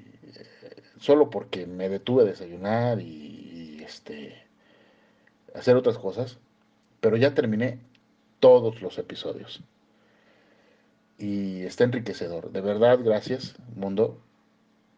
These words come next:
por, por el esfuerzo. Gracias por la oportunidad de, de, de seguir aprendiendo. Este, me encantó, me encantó. Felicidades, brother, de veras.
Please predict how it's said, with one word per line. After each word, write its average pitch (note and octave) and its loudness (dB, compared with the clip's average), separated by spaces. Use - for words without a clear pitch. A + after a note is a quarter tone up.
por, F#2+ -2
por F2 -6
el F2+ -6
esfuerzo. A#2 0
Gracias A2 2
por F2+ -6
la E2+ -10
oportunidad G#2+ 0
de, G2 -6
de, E2+ -10
de E2+ -12
seguir F#2+ -8
aprendiendo. F2+ -8
Este, - -20
me F#2+ -14
encantó, F#2 -8
me E2+ -16
encantó. F2 -8
Felicidades, G2 0
brother, F2+ -4
de F2 -4
veras. F#2 -4